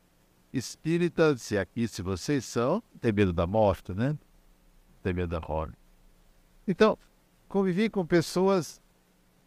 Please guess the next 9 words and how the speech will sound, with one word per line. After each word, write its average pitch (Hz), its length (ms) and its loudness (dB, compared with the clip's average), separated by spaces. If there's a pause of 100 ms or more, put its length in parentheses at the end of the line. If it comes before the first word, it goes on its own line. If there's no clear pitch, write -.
(680)
é, 107 460 2 (120)
que 180 440 0
reencarnaram 160 1080 0 (460)
na 135 120 -2
mesma 147 440 0
encarnação 127 680 0
que 117 120 -4
eu 107 60 0
estou. 117 460 -6